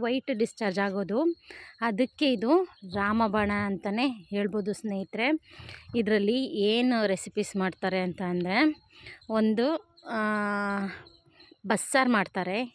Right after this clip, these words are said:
ಇನ್ನೊಂದು ಉಪ್ಸಾರು ಮಾಡ್ತಾರೆ, ತರಗಣಿ ಕಾಳು ಹಾಕಿ. ಬರೀ ಈ ಸೊಪ್ಪೆ ನೋಡಿ, ಹಾರ್ಟ್ ಶೇಪಲ್ಲಿ ಈ ಎಲೆ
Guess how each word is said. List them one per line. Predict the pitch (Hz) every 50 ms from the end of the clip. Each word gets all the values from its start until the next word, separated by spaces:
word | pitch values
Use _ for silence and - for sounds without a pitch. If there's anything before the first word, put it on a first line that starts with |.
| - - 208 214
ಇನ್ನೊಂದು | 226 247 262 254 240 214 196 175 214 294 349 339 - _ 226 214
ಉಪ್ಸಾರು | - - - - 262 262 262 240 226 190
ಮಾಡ್ತಾರೆ, | 175 - - - 175 170 180 214 262 277 - - - - - - _ _ -
ತರಗಣಿ | 208 202 190 190 208 214 196 - 208
ಕಾಳು | 202 196 196 185
ಹಾಕಿ. | 165 - - 233 262 302 294 - 254 190
ಬರೀ | 214 220 269 - - 262 208
ಈ | 220 214 - -
ಸೊಪ್ಪೆ | 208 - _ - 196 202 262 311 311 - _ - - - _ _ 208 202
ನೋಡಿ, | 196 185 185 220 269 294 247 - -
ಹಾರ್ಟ್ | 208 202 202 - - - -
ಶೇಪಲ್ಲಿ | - 196 190 - - 190 185 190 233 294 339 349 311 _ _ _ _ 294 339 370 - _ _ 762 740 - _ _ _ _ _ - - - - - - - - 202 208
ಈ | 214 214 214
ಎಲೆ | 196 202